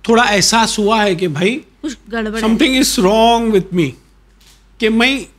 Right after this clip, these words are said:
Speaker 1: इमोशन होते हुए भी एक्सेस नहीं कर पाता हूँ। कोई मरता है, मेरा, मेरा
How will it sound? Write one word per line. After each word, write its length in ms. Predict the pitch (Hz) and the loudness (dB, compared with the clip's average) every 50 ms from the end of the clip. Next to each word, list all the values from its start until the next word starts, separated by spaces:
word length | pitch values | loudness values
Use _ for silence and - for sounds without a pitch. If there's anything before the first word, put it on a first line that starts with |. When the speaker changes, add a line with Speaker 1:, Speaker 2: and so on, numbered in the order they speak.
| _ _ - | _ _ 0
Speaker 1:
इमोशन 540 | 220 233 247 262 262 269 254 - 302 294 254 | 2 2 4 4 4 2 2 0 0 0 2
होते 260 | 220 233 226 233 262 | 2 2 2 2 0
हुए 200 | 262 262 269 269 | 0 0 0 0
भी 80 | 311 294 | 0 0
एक्सेस 400 | 262 - - - 285 247 - 269 | -2 -2 -2 -2 -2 -2 -2 -2
नहीं 140 | 247 254 | -2 -2
कर 160 | 262 262 262 254 | -2 -2 -4 -2
पाता 280 | 254 247 226 226 254 | -2 -4 -4 -2 -4
हूँ। 140 | 233 214 196 | -4 -4 -2
कोई 120 | 180 233 | -2 0
मरता 420 | 226 226 226 226 220 220 - 277 269 | 2 2 2 0 0 0 -2 0 0
है, 140 | 247 285 269 | 0 0 -2
मेरा, 300 | 254 247 254 262 262 262 - - - - - - _ 233 | -2 0 0 0 -2 -4 -6 -14 -20 -20 -20 -10 _ -2
मेरा 420 | 233 247 254 254 254 220 214 - | 0 2 2 0 -2 -4 -8 -12